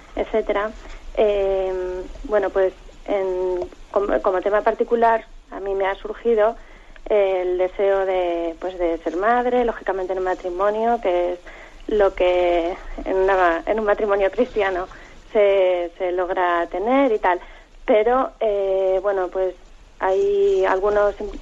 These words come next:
impedimentos, o más que impedimentos, inconvenientes,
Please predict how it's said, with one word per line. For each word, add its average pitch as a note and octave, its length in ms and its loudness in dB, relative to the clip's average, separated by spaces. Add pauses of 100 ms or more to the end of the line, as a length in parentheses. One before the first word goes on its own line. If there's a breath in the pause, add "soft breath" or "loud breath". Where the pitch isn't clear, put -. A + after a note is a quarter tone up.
impedimentos, G#3+ 800 0 (280 loud breath)
o G#3+ 100 4
más G#3+ 180 2
que B3 100 -4
impedimentos, G#3+ 640 0
inconvenientes, A3 720 0